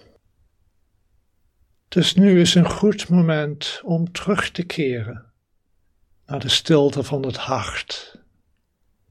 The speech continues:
Naar die ruimte van het hart,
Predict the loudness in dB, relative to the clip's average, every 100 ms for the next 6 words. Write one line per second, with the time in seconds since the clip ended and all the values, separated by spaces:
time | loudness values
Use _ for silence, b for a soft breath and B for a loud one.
0 | _ _ _ _ _ _ _ 0 2 6
1 | 6 6 6 6 4 2 -2 2 2 2
2 | -2 -4 -4 -4 -6 -14 -16 -20 -20